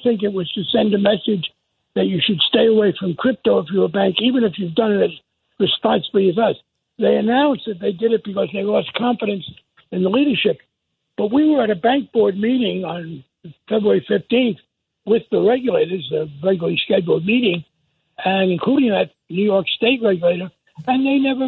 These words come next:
whispered that they had any lack of confidence in the officials. If they, in fact,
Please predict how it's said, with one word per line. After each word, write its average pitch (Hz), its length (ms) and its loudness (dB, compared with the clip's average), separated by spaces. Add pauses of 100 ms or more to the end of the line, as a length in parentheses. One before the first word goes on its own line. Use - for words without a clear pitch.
(160)
whispered 226 540 0
that 160 160 -4
they 175 160 2
had 180 140 2
any 170 180 -2
lack 175 240 -2
of 160 100 -10
confidence 160 520 -4 (440)
in 175 200 2
the 170 260 2
officials. 165 500 0
If 170 140 -2
they, 214 160 2
in 185 220 -2
fact, 254 440 0